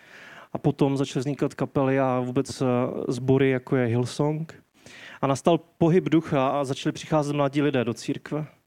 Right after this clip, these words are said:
Změnila se mládež, která byla, začala být dost bláznivá, šílená, ale na jejich akcích, a na akcích Youth Alive začaly konference, kde bylo až deset tisíc nových návštěvníků a stovky obrácených.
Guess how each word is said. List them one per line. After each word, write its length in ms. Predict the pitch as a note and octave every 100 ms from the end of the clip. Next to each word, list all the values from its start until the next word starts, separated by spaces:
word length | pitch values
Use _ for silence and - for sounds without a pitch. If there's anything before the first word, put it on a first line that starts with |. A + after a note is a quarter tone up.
| _ _ -
Změnila 360 | B2 C#3 C#3 C3
se 140 | D3
mládež, 520 | C3 C3+ C#3+ E3 D#3+
která 340 | - C3+ C3 B2+
byla, 280 | C3 C3 - - - -
začala 240 | C3+ C#3+
být 240 | C#3 - - F4
dost 280 | - C3 -
bláznivá, 680 | C3+ C3+ C3 D3+ D3 D3 D3
šílená, 580 | - C#3 C3+ C#3+ C#3+ C#3+
ale 320 | C#3 C#3 C#3 - - -
na 100 | C#3
jejich 180 | D3 -
akcích, 760 | C3+ - - D3+ D3 - - - - - -
a 180 | A#2+ A#2
na 100 | C3
akcích 360 | C3+ - E3 -
Youth 280 | D3+ B2+ -
Alive 420 | C3+ C3+ C#3+ C#3+
začaly 300 | C#3 - D3
konference, 880 | - C#3+ B2+ D3 C3+ - C#3 C#3 C3 -
kde 160 | C#3
bylo 180 | C3 C#3
až 100 | C3+
deset 360 | C#3+ C3 C3+ -
tisíc 460 | C#3 - D3 - -
nových 320 | D3 C3+ C3+
návštěvníků 720 | C3+ B2+ - C3 B2 A#2+ C#3+ D3
a 60 |
stovky 360 | - C#3 - D3+
obrácených. 720 | B2+ A#2+ A#2 - - E3+